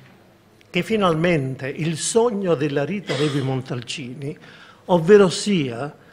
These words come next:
di dare una casa permanente, un laboratorio permanente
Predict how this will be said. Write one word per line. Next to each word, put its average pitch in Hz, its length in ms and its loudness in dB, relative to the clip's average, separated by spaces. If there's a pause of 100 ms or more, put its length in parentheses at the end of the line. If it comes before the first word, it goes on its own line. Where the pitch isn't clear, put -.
(160)
di 190 320 0
dare 208 760 0
una 208 480 2
casa 214 480 0
permanente, 175 1000 2
un 147 140 0
laboratorio 165 720 2
permanente 147 1300 -2